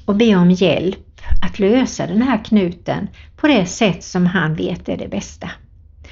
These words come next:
Gud har alltid lösningar på det som är svårt. "Kom till mig alla ni som är tyngda av bördor", säger han.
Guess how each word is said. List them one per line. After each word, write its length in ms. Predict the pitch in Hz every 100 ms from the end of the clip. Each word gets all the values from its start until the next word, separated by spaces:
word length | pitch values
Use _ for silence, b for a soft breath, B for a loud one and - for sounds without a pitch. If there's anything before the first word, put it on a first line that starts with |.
| B B B
Gud 280 | - 311 247
har 180 | 262 220 -
alltid 580 | 202 247 233 220 165 151
lösningar 680 | 170 196 - 185 170 180 -
på 100 | 196
det 200 | 175 160
som 220 | - 180
är 100 | 175
svårt. 680 | - - 190 - - - - - _ b b b
"Kom 500 | - - 302 208 180
till 160 | 180 208
mig 460 | 208 190 156 156 -
alla 440 | 202 208 185 165
ni 240 | 170 165 156
som 240 | - 165
är 80 | 151
tyngda 680 | - 190 196 202 175 - -
av 180 | 165
bördor", 600 | 156 156 185 190 180 185
säger 320 | 175 196 - 170
han. 340 | 185 185